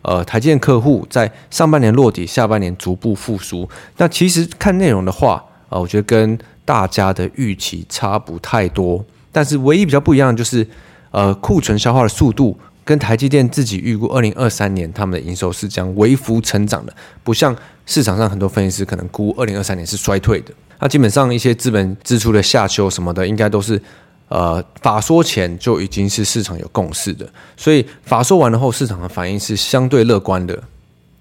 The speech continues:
如果把自己拉成第三人称、上帝视角来看的话，我们看得出来，这已经是最坏的已过，开始在转好嘛。那当然，台积电是因为我们都已经知道它是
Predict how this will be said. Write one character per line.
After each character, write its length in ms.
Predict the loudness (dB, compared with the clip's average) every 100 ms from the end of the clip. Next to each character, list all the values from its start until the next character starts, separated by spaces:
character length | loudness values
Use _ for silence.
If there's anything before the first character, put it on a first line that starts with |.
| _
如 140 | -2 2
果 120 | 4
把 200 | 4 0
自 100 | -2
己 80 | 2
拉 180 | 2 2
成 240 | 0 -6
第 120 | -4
三 300 | -2 2 2
人 160 | 0 -2
称、 200 | -2 0
上 160 | 2 0
帝 80 |
视 160 | 0 -2
角 120 | -4
来 100 | -4
看 180 | -4 -4
的 80 | -2
话， 140 | -4 -6 -8
我 80 | 0
们 100 | 0
看 140 | 2 0
得 80 |
出 160 | 2 2
来， 120 | 0 -2 -14 _
这 120 | -2 0
已 120 | -2
经 220 | 0 0
是 260 | 0 -2 -4 -8 _ _ -4
最 200 | 2 2
坏 280 | 4 2 0
的 60 |
已 140 | -4 -12
过， 200 | -6 -4
开 220 | -4 -2 -2
始 140 | -2
在 140 | -4
转 260 | -4 -6 -8
好 180 | -10 -12
嘛。 80 | -14 -20 -4
那 80 | -2
当 120 | 2
然， 160 | 2 0 -4 -4
台 160 | 0
积 140 | 0 2
电 100 | 0
是 140 | 2
因 80 | 0
为 100 | 0 -4
我 100 | -8
们 160 | -6 -6 0
都 160 | 0 0
已 80 |
经 180 | -6 -6
知 100 | -2
道 160 | 0 0
它 380 | 0 -2 -2 -4
是 480 | -2 0 0 -2